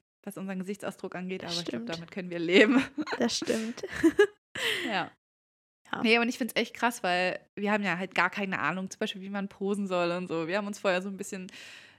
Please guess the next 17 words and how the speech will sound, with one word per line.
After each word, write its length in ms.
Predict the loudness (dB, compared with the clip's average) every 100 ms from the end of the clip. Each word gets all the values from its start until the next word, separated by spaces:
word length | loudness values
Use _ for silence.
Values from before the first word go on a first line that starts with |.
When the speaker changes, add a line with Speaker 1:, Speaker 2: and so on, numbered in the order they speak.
| -4
Speaker 1:
Inspiration 760 | -4 0 -2 0 2 2 2 0
geholt, 440 | 2 6 6 6
wie 100 | -2
wir 80 | -4
uns 140 | -6
hinstellen 420 | -10 -8 -6 -6
könnten 680 | -4 -6 -6 -10 -10 -10 -12
und 240 | -10 -10 -6
so. 220 | -6 -8 -12 -18 -20 _ _ _ _ 0
Und 260 | 2 2 0
Chris 240 | 0 4
war 100 | 6
da 100 | 6
echt 260 | 6 4 -10 _ 2
ultra 320 | 2 2 -6
geduldig, 500 | -6 0 2 2 0
also, 440 | 0 0 0 0